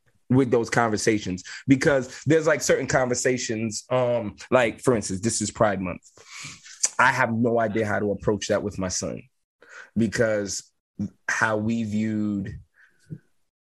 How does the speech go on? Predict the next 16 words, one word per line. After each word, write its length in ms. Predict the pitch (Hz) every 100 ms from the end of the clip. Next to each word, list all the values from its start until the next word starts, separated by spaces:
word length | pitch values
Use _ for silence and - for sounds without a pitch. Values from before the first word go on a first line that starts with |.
| _ _ _ _ -
those 320 | 110 107 -
things 260 | 113 107 101
when 120 | 101
we 100 | 110
were 140 | 101
growing 340 | 90 104 104 104
up 100 | 101
is 120 | -
totally 260 | 107 107
different 340 | 95 104 - 95
to 60 |
how 160 | 104 98
society 600 | - 98 101 101 98 92
accepts 440 | 85 - 98 - -
it 100 | -
now. 460 | 95 82 53 -